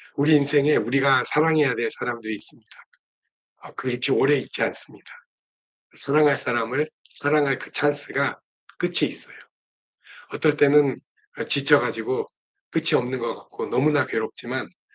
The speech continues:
하나님께서 주신 그때까지 사랑해야 합니다. 물론 그 다음에 또 하나님의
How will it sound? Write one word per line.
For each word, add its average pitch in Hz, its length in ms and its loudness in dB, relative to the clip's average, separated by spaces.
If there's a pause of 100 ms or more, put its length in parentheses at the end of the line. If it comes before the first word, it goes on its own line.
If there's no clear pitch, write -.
(280)
하나님께서 143 580 -2
주신 - 320 -4
그때까지 - 720 -4 (600)
사랑해야 127 460 -6
합니다. 98 420 -16
물론 139 500 4 (360)
그 160 120 4
다음에 135 400 -2
또 - 100 -12
하나님의 135 480 -2